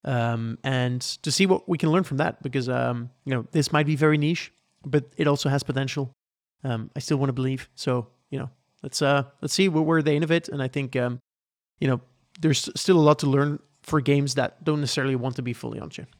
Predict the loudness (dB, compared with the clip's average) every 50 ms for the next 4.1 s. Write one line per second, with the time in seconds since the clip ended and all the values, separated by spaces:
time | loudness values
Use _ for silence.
0 | _ _ -10 -8 -8 -6 -6 -6 -8 -8 -10 -14 -18 _ _ _ _ -20 -18 -16
1 | -6 -6 -6 -6 -6 _ _ _ _ _ _ _ _ _ _ _ _ _ _ _
2 | _ _ 8 8 8 8 6 0 -8 _ _ _ 2 6 6 6 6 6 0 -6
3 | -6 -6 0 4 4 6 6 6 4 2 0 2 4 4 4 4 2 0 -2 -2
4 | -6